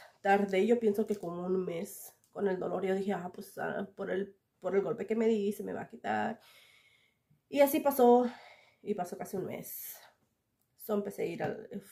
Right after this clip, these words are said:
decidí ir al doctor. So, fui al doctor, am, "Ok, te vamos a mandar a hacer rayos X". Ustedes saben cómo está de tardado eso.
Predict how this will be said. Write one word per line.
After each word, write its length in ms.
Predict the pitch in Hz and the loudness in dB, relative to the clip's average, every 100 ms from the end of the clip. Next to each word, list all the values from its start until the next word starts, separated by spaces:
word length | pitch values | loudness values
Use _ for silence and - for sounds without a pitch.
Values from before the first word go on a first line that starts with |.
| - - | -20 -12
decidí 400 | 185 196 190 156 | -6 -4 -4 -4
ir 60 | |
al 100 | 139 | -4
doctor. 400 | 143 - 311 311 311 _ _ _ _ _ _ _ | -6 4 6 6 0 _ _ _ _ _ _ _
So, 400 | - 208 196 202 | -4 0 2 2
fui 240 | 202 302 | 0 0
al 120 | 285 | 2
doctor, 560 | 247 240 226 220 220 226 - | 2 2 4 6 6 2 -8
am, 680 | 180 196 185 175 165 156 156 - _ _ _ _ - | -4 -2 2 2 0 -2 -6 -16 _ _ _ _ -2
"Ok, 220 | 240 262 | -2 2
te 260 | 247 220 208 | 2 2 2
vamos 240 | 196 214 | 2 0
a 20 | 214 | -2
mandar 260 | 175 165 | -4 -4
a 240 | 147 156 - | -4 -4 -8
hacer 320 | - 196 190 | -6 -6 -2
rayos 300 | 202 226 262 | 4 4 6
X". 880 | 302 285 277 269 262 269 - - - - - - | 4 4 0 -2 -2 -2 -6 -16 -18 -20 -20 -14
Ustedes 500 | - 196 190 190 - | -4 -2 -2 -4 -4
saben 500 | - 240 240 233 233 | 4 8 10 8 6
cómo 200 | 226 202 | 4 0
está 180 | 196 190 | -2 0
de 80 | 190 | 0
tardado 500 | 185 180 185 185 180 | 0 0 0 0 0
eso. 380 | 175 196 233 | -2 -4 -8